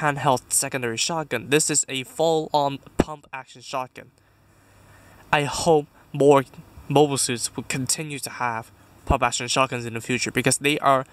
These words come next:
one of my favorite types of shotguns. Anyways, I've been blabbering on for too long. So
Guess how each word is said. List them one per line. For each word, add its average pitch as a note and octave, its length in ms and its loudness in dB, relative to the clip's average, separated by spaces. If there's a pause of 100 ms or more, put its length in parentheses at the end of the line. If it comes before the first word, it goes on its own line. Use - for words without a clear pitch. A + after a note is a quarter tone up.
(280)
one E3 100 6
of G#3 80 2
my F3+ 80 4
favorite D#3+ 320 0
types - 360 -2
of A2+ 60 -10
shotguns. - 600 -4 (180)
Anyways, F#3+ 480 2
I've E3 200 2
been D#3 140 -6
blabbering C#3+ 440 4
on C3+ 120 2
for - 60 -6
too C3 220 -2
long. A2+ 260 0 (300)
So C#3 280 4